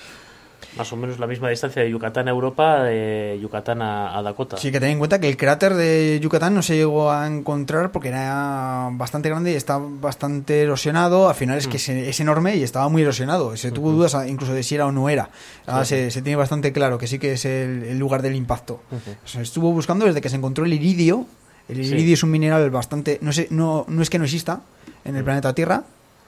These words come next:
Speaker 2: En la Tierra lo tenemos, pero en una, en un porcentaje ínfimo. Y es muy abundante en los asteroides, por ejemplo, en los meteoritos.
Speaker 1: Mm.
Speaker 2: Entonces, eh, encontrarlo en una capa justo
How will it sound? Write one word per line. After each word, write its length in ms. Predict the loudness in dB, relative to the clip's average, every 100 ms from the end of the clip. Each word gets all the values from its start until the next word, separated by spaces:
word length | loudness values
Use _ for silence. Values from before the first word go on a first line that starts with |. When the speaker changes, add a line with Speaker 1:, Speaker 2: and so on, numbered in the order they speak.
| -4
Speaker 2:
En 80 | 0
la 120 | 2
Tierra 240 | 2 2
lo 100 | 2
tenemos, 480 | 2 2 2 2 -4 -16 -20 -10
pero 160 | -2 0
en 60 | 0
una, 180 | -2 -2
en 60 |
un 160 | -6 -4
porcentaje 540 | -4 -4 -4 -4 -6 -4
ínfimo. 460 | -4 -2 -4 -6 -10 -20 -20 -20 -14
Y 140 | -4 -2
es 160 | -2 -8 -8
muy 580 | -6 0 2 2 0 -4
abundante 760 | -4 -2 0 0 0 0 -2 -4
en 260 | -6 -4 -4
los 140 | -6
asteroides, 440 | -6 -4 -4 -4
por 120 | -6 -8
ejemplo, 340 | -6 -8 -12 -10
en 60 | -4
los 100 | -2
meteoritos. 540 | -2 -2 -2 -4 -10 -18 -20 -16
Speaker 1:
Mm. 320 | -16 -16 -6
Speaker 2:
Entonces, 960 | -4 0 0 4 6 8 8 8 4 0
eh, 920 | -2 0 0 0 0 0 2 0 0 -2
encontrarlo 540 | -2 0 2 4 4
en 100 | 2
una 220 | 2 2
capa 400 | 2 2 -2 -4 -14 _
justo 480 | -4 -2 -2 -6